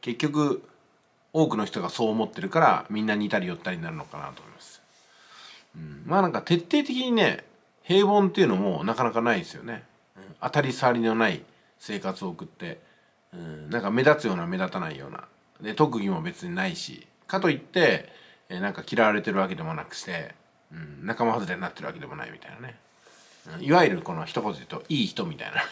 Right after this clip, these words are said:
<laughs> 特徴がなくて、「うん、いい人、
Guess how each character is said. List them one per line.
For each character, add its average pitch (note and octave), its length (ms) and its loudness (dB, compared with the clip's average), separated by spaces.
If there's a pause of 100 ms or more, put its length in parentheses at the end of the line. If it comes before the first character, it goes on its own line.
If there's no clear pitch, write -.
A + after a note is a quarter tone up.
(600)
<laughs> - 320 -10
特 D#3+ 200 4
徴 F3 120 8
が D#3 80 10
な D3 80 8
く - 80 -12
て、 - 220 0
「う G#3 160 4
ん、 - 40 -2
い G#3 160 4
い F3 40 8
人、 F#2+ 360 2